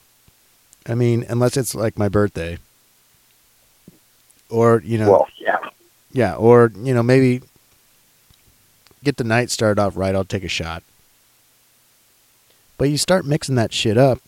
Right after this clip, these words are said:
Speaker 1: you know, it really, um, I never believed this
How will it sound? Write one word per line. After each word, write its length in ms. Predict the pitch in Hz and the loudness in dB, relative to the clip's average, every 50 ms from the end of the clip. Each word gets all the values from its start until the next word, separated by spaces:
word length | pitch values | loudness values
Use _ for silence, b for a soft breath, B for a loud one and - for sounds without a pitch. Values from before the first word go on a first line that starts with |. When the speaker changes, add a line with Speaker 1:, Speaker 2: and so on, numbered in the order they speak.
| - b b b b b b b b b b b b b _ _ | -20 b b b b b b b b b b b b b _ _
Speaker 1:
you 100 | - 104 | -6 -4
know, 140 | 110 110 113 - | -4 -4 -6 -6
it 160 | 110 113 - | -8 -8 -4
really, 400 | - 127 139 135 127 123 107 82 - | -2 2 2 4 4 2 2 -2 -4
um, 500 | - 98 101 101 98 98 95 90 90 87 - _ _ - - _ - - _ _ _ _ _ _ _ _ _ _ _ _ _ _ _ _ _ - | -4 -2 0 0 0 0 -2 -4 -6 -10 -12 _ _ -20 -20 _ -20 -20 _ _ _ _ _ _ _ _ _ _ _ _ _ _ _ _ _ -10
I 100 | - 113 | -6 -4
never 240 | 131 160 175 170 160 | -2 0 0 0 -2
believed 640 | 120 92 90 82 - - - 92 92 101 117 135 139 | -2 -4 -10 -8 -6 -2 0 0 0 0 0 0 2
this 320 | 147 156 170 170 - - | 2 2 2 2 -2 -10